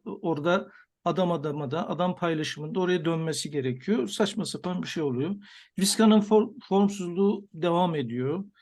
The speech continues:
Abdülkadir çok etkisiz. Yani bu, neden bu kadar etkisiz?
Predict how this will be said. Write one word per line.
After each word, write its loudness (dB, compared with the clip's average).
Abdülkadir 4
çok 2
etkisiz. -6
Yani -6
bu, -8
neden 2
bu -2
kadar -4
etkisiz? -8